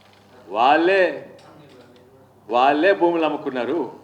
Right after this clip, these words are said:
వాళ్ళే ఆ రో-, రోడ్ వేసుకున్నారు, వాళ్ళే నోటిఫై చేయలేదు, వాళ్ళే అలాట్ చేయలేదు. ఇంకా కన్నుండే తండ్రి కొడుకులకు ఇది కూడా అమ్ముదామా? మళ్ళోసారి టర్మ్ వస్తే వాళ్ళు ఇప్పటివరకు అమ్మేసుకుంటుంటుంది. కనీసం వీళ్ళన్నా వింటున్నారు కానీ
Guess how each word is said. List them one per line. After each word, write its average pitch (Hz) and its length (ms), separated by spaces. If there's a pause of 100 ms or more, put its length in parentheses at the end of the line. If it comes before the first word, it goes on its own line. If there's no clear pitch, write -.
(520)
వాళ్ళే 165 460
ఆ 185 140
రో-, 156 400
రోడ్ 165 180
వేసుకున్నారు, 135 840 (320)
వాళ్ళే 165 520
నోటిఫై 151 460
చేయలేదు, 127 800 (320)
వాళ్ళే 160 460
అలాట్ 160 440
చేయలేదు. 131 680 (200)
ఇంకా - 160
కన్నుండే 160 640
తండ్రి 139 360
కొడుకులకు 123 560 (400)
ఇది 110 220
కూడా 165 260
అమ్ముదామా? 143 560 (180)
మళ్ళోసారి 165 720
టర్మ్ 151 180
వస్తే 151 460 (100)
వాళ్ళు 143 180
ఇప్పటివరకు 156 460
అమ్మేసుకుంటుంటుంది. 131 760 (680)
కనీసం 156 380
వీళ్ళన్నా 156 440
వింటున్నారు 147 500
కానీ 127 380